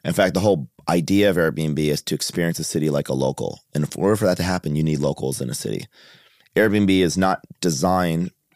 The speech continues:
to make a city less affordable. In fact, it was originally designed to make people's housing more affordable. Hence, we couldn't pay rent. <clears throat>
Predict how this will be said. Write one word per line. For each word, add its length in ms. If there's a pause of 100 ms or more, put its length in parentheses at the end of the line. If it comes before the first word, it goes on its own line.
(100)
to 80
make 180
a 40
city 280
less 220
affordable. 600 (560)
In 80
fact, 320
it 80
was 220
originally 480
designed 600 (420)
to 80
make 280
people's 260
housing 320
more 240
affordable. 520 (400)
Hence, 480
we 140
couldn't 320
pay 160
rent. 320 (220)
<clears throat> 80